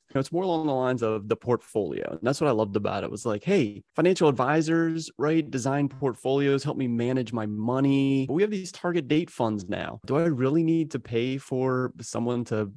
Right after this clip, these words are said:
to figure out a whole portfolio and manage my money for me?" It seems, seems pretty <laughs> straightforward. And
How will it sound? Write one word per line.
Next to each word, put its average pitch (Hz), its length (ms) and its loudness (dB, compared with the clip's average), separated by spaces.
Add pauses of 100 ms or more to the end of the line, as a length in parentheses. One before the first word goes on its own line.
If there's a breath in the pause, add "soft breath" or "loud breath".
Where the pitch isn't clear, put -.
(140)
to 101 100 -8
figure 117 260 -2
out 113 140 0
a 107 40 -4
whole 110 140 2
portfolio 117 520 0
and 104 80 -2
manage 110 200 -2
my 107 120 -6
money 113 220 -4
for 160 140 -4
me?" 175 160 0
It 170 120 -2
seems, 156 440 -2
seems 151 400 0
pretty 170 300 2
<laughs> - 0 -
straightforward. 180 800 2
And 143 340 4